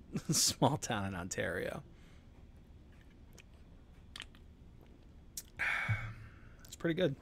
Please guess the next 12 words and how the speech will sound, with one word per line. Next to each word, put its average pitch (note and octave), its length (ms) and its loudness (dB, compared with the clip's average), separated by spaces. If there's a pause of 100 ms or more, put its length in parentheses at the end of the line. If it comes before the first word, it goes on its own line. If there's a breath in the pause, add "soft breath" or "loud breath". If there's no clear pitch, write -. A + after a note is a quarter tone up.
(920)
There's C#3 160 12
a B2+ 240 12 (560 loud breath)
local D#3 240 12
beer A#2 240 10
store A2 240 4
by G#2+ 200 4
me G#2 300 2 (720 loud breath)
that, A2+ 320 10
um, G2+ 320 2 (4000 loud breath)
<laughs> F#3 100 -4
thanks. - 460 2 (640 loud breath)
Um, A#2 580 2